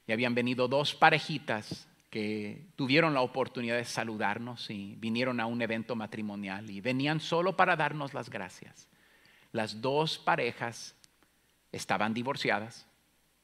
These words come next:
El esposo o la esposa miró un video que puse en YouTube, lo compartieron con la otra persona, se volvieron a casar las dos parejas, no se conocían ellos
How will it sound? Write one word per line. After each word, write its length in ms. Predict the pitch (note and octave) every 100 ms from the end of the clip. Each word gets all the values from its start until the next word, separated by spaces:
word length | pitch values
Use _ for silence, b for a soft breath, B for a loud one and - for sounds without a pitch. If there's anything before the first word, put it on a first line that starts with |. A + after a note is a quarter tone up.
| _ _ _ _ _ _ _ b b b b b _ -
El 140 | C3+
esposo 460 | C#3 - D3 C3 D3+
o 40 |
la 60 | C#3
esposa 500 | - C#3 C3 - C3
miró 280 | B2+ A#2 A#2+
un 160 | C3+
video 600 | C3+ C3 A#2+ A#2+ A#2 A2+ - _ _ -
que 100 | A2+
puse 300 | B2 - C3+
en 80 | B2+
YouTube, 420 | A#2+ - A#2+ A#2+
lo 200 | - G#2+
compartieron 760 | - G#2+ - G#2 - B2 B2 C3
con 180 | B2+ A#2+
la 80 | A2+
otra 220 | A2+ B2
persona, 560 | B2 - G#2 G2 G2+ _ _ _ _
se 240 | - - B2
volvieron 760 | A2+ A2 G#2+ A#2+ C#3+ D#3 D3
a 120 | B2+
casar 340 | - A2 G#2+ F#2+
las 220 | F#2+ F#2
dos 180 | G#2 -
parejas, 500 | A2 G2+ F#2 A2+ G#2
no 120 | C#3
se 140 | E3+
conocían 480 | D#3+ D3+ C3+ D#3+ C3
ellos 380 | A2 A#2+ D#3 -